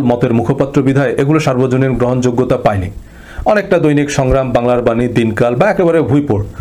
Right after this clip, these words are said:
যেমন দৈনিক যুগের বাণী বা সাপ্তাহিক আশার আলো, এসব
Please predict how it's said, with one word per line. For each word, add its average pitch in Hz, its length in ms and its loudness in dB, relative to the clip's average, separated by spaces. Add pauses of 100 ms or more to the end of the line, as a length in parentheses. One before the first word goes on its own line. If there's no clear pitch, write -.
(300)
যেমন 139 220 0
দৈনিক 123 340 0
যুগের 127 240 2
বাণী 104 220 2 (720)
বা 123 80 2 (120)
সাপ্তাহিক 139 400 -2
আশার 127 260 -2
আলো, 107 200 0 (560)
এসব 175 220 0